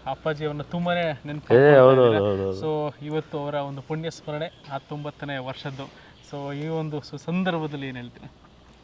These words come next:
Speaker 2: ಅಯ್ಯೋ, ಅವರು ನಮಗೆ ದೇವರೇ, ಆ ದೇವರು ಇವತ್ತು ಇಲ್ಲ ಅನ್ನೋದೇ ನಮಗೆ ಬೇಜಾರು. ಅವ್ರು ಇದ್ದಿದ್ರೆ ಇವತ್ತು ಇನ್ನೂ ಕನ್ನಡ ಇಂಡಸ್ಟ್ರಿ ಇನ್ನೂ ಇನ್ನೆಲ್ಲೋ ಇರೋದೇನೋ ಗೊತ್ತಿಲ್ಲ.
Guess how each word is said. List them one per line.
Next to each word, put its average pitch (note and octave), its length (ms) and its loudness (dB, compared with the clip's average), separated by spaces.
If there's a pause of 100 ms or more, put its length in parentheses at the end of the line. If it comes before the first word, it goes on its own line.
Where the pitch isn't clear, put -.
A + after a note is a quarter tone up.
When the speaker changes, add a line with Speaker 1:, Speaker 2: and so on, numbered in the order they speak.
Speaker 2:
ಅಯ್ಯೋ, G2+ 180 0
ಅವರು G2+ 580 2
ನಮಗೆ F#2+ 800 -2 (1040)
ದೇವರೇ, A2+ 380 8 (340)
ಆ G2 60 -4
ದೇವರು A2 340 4
ಇವತ್ತು G2 400 0
ಇಲ್ಲ G2 180 0
ಅನ್ನೋದೇ F#2+ 320 -2
ನಮಗೆ F2+ 300 -4
ಬೇಜಾರು. F2 640 -8 (400)
ಅವ್ರು G2 140 -6
ಇದ್ದಿದ್ರೆ A2 300 2
ಇವತ್ತು G#2 260 2
ಇನ್ನೂ G#2 260 0
ಕನ್ನಡ G2 220 -2
ಇಂಡಸ್ಟ್ರಿ G2 460 -2
ಇನ್ನೂ F#2+ 200 -4
ಇನ್ನೆಲ್ಲೋ G2 580 -2
ಇರೋದೇನೋ F#2+ 520 0
ಗೊತ್ತಿಲ್ಲ. F2+ 340 -4